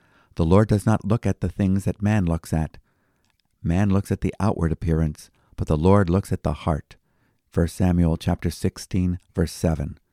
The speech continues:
Samuel presses Jesse to find out if he has any other sons. Jesse admits that his eighth son, his youngest, David, is tending his sheep. As David is brought before Samuel, the Lord says, "He is the one."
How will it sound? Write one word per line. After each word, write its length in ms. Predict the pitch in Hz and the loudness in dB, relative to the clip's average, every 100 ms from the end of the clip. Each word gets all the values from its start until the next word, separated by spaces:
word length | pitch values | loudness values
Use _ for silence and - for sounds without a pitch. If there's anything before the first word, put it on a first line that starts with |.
| _ _ _ _ _ | _ _ _ _ _
Samuel 520 | - 107 113 87 82 | 0 2 2 2 2
presses 540 | - 120 131 87 80 - | 0 -2 -2 -2 -4 -2
Jesse 380 | 80 82 - | -2 -2 -2
to 140 | 87 92 | -2 -2
find 280 | - 104 107 | 0 0 2
out 160 | 104 | 0
if 120 | 107 | 0
he 100 | 104 | 0
has 220 | 98 98 - | 0 0 0
any 180 | 98 | 0
other 220 | - 98 98 | 0 0 -2
sons. 500 | - 107 80 73 - _ _ - | 0 0 -2 -6 -14 _ _ -8
Jesse 420 | 92 95 101 90 | 0 0 2 -2
admits 580 | - 76 78 104 - - - _ | -2 -2 0 -2 -2 -14 -20 _
that 160 | 85 82 | 0 2
his 200 | 78 - | 0 -2
eighth 400 | - 127 - - | -2 -2 -4 -16
son, 420 | - - 76 73 82 _ | -6 -2 0 -2 -6 _
his 220 | - 78 78 | -6 -4 2
youngest, 520 | 110 104 80 - - - | 2 2 -2 -6 -12 -6
David, 460 | 92 113 78 73 90 _ | 0 0 0 -4 -6 _
is 200 | - 85 | -10 -10
tending 420 | - 107 101 82 78 | -2 0 2 2 0
his 140 | 80 | 0
sheep. 360 | - 101 80 - _ _ _ _ _ | 0 0 0 -6 _ _ _ _ _
As 200 | - 82 | -6 -4
David 300 | - 101 107 | 2 4 4
is 140 | 85 76 | 2 0
brought 340 | - 101 113 | 2 2 2
before 320 | - 95 98 87 | -2 -2 0 0
Samuel, 680 | - 95 87 80 78 80 - _ _ | 2 2 2 2 2 -2 -8 _ _
the 80 | - | -2
Lord 260 | 80 90 90 | 4 4 2
says, 440 | - 82 80 - _ _ _ | 0 0 0 -2 _ _ _
"He 240 | - 113 82 | 0 2 2
is 140 | 73 | 0
the 100 | - | 0
one." 380 | 76 73 73 73 | 0 0 -2 -6